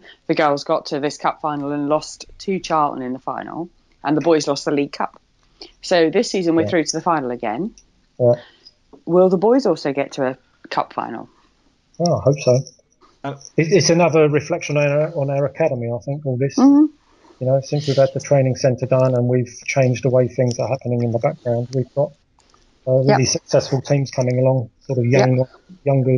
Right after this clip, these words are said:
Speaker 2: guys and the girls and everything. So it's brilliant.
Speaker 1: Well, actually, and, uh, what I didn't say earlier, what made Thursday night's game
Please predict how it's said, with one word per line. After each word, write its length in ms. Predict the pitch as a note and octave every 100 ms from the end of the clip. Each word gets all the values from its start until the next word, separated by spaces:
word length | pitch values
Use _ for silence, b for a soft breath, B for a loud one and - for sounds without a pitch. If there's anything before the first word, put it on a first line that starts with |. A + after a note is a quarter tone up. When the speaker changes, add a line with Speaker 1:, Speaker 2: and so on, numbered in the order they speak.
| B2+
Speaker 2:
guys 400 | C#3 C3+ C3 -
and 120 | A2+
the 60 | A2+
girls 420 | C3+ C3 C3 B2+
and 100 | B2+
everything. 360 | C3 B2 A#2+ A2
So 140 | -
it's 140 | B2+ B2+
brilliant. 380 | - C#3 C3 F3+
Speaker 1:
Well, 200 | F#3+ F#3
actually, 360 | G3 - F3+ E3+
and, 140 | F3 E3+
uh, 80 | - - F3+
what 180 | F3+
I 40 | C#3
didn't 300 | D#3+ D#3+ D3
say 180 | D3 C#3
earlier, 400 | C3+ A2 A#2 D3+ B B
what 200 | F#3 G#3+
made 380 | F#3+ E3+ E3 D3 - _ _
Thursday 320 | - E3 D#3 D#3+
night's 240 | D3+ B2+
game 400 | D3 C#3 C3